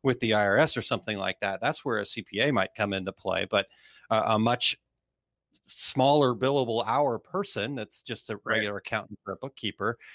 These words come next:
Speaker 1: And I, I love your point about, about finding somebody in a niche. Yeah, I was talking to somebody the other day, and, and all they do is work with, uh, designers, you know, so, so they're, they're up on service kinds of tax things.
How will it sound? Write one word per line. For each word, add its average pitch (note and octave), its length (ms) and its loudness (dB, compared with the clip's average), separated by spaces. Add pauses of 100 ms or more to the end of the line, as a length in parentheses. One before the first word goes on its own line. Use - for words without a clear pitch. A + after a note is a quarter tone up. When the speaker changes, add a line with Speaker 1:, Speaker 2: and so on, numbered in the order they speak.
(280)
Speaker 1:
And E3 260 4
I, B2+ 240 2
I C3 60 0
love C#3 320 2
your C#3 100 2
point A#2+ 300 -2
about, A2 380 0 (340)
about A2 340 -2
finding A#2+ 260 0
somebody A#2+ 300 -4
in G2+ 160 -4
a - 20 -4
niche. D3 200 -6
Yeah, A#2+ 140 2
I A#2+ 180 2 (340)
was C3+ 140 -8
talking C3 260 2
to A#2 60 -2
somebody B2 380 0
the A#2+ 100 2
other A#2+ 140 2
day, B2+ 360 2
and, G#2+ 240 -2
and A2 160 -2
all A#2+ 320 2
they B2+ 160 0
do A#2+ 460 -2
is G#2 200 -4
work G#2+ 320 -2
with, G#2 200 -2 (320)
uh, G2 180 0 (120)
designers, B2+ 640 0
you A2 100 -8
know, G#2+ 60 -8
so, C#3 140 -8 (140)
so - 180 -4
they're, G#2+ 320 0 (100)
they're A2 240 -2
up A#2 220 0
on A2 380 2 (320)
service B2+ 640 2
kinds A2+ 580 -4
of G#2+ 360 -2 (560)
tax - 420 -4
things. G#2+ 580 -2